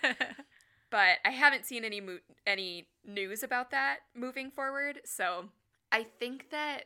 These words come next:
Speaker 2: Quoth also becomes a wizard, which is very Gandalf-esque, although I don't think he's quite as lovable. Like, Gandalf is just lovable, but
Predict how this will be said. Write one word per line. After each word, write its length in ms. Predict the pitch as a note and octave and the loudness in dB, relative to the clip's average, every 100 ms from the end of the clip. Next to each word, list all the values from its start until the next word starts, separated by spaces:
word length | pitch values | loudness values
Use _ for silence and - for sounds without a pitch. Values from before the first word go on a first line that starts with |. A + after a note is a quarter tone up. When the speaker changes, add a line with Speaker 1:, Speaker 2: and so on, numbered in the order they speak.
| _ _ _ - | _ _ _ -20
Speaker 2:
Quoth 380 | - A#3 A#3+ - _ | -8 -6 -6 -12 _
also 440 | G#3 G#3 - A3 | -4 -2 -6 -8
becomes 540 | G#3+ G#3+ - - G#3 G3 | -10 -14 -16 -10 -10 -8
a 120 | F3+ | -10
wizard, 520 | E3+ G3 G3 C4 C4+ | -10 -12 -10 -8 -8
which 160 | A3+ G#3+ | -10 -10
is 140 | G3 | -10
very 260 | F3+ F#3+ F#3 | -8 -6 -6
Gandalf-esque, 1160 | G3 E3+ D#3 G#3 A#3 A3+ - G#3+ A3+ B3 - - | -6 -10 -10 -10 -12 -12 -2 0 0 -4 -8 -2
although 280 | F#3+ F3+ F3+ | 0 2 0
I 80 | |
don't 280 | F3 F#3+ F#3 | 0 -2 -2
think 220 | - G#3+ | -6 -12
he's 240 | - A3 G#3 | -10 -10 -10
quite 300 | - E3+ D#3+ | -4 -4 -2
as 120 | D3+ | -8
lovable. 680 | D3 C3+ D#3 D#3+ - G#2 A3+ | -10 -12 -12 -14 -10 -10 -6
Like, 280 | G3 F#3+ - | -6 -6 -10
Gandalf 380 | D#4 D4+ D4+ | -8 -6 -8
is 140 | - - | -12 -12
just 200 | - - | -12 -12
lovable, 680 | D#3+ B2 A2 - - G#3+ - - - - - _ | -8 -8 -8 -14 -10 -12 -12 -20 -20 -18 -20 _
but 500 | G3+ E3+ D#3 - - | 4 6 4 -2 -12